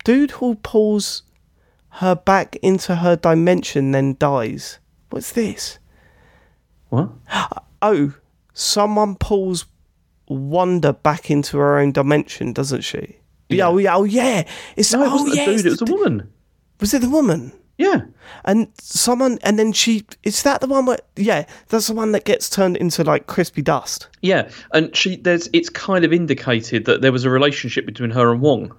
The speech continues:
Speaker 2: as well, like, with that.
Speaker 1: Really? Do you think?
Speaker 2: Yes. Yeah, yeah, there was, there was a
Speaker 1: Oh,
Speaker 2: hint
Speaker 1: okay.
Speaker 2: at that.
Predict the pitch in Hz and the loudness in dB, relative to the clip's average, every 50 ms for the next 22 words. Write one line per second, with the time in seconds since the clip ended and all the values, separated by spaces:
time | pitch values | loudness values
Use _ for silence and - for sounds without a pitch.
0 | _ _ - 104 - - 143 139 117 - - - _ _ _ _ _ _ _ _ | _ _ -6 -4 0 2 2 2 2 0 -4 -10 _ _ _ _ _ _ _ _
1 | - 214 220 - - 208 202 - 202 196 403 494 523 466 226 139 104 - 165 180 | -2 0 0 0 0 -4 -6 -6 -4 0 2 2 2 2 2 0 -4 -4 -4 -6
2 | 208 - - 427 - 139 123 - - - - _ - 143 147 139 135 131 120 113 | -4 0 0 2 2 2 2 0 -4 -12 -12 _ 0 2 2 4 4 4 2 2
3 | 127 123 123 120 120 127 123 123 123 196 233 262 269 269 262 - - 117 107 - | 0 -2 -4 -4 -4 -4 -4 -2 0 0 2 2 2 0 -2 -4 -6 -6 -6 -8
4 | - | -10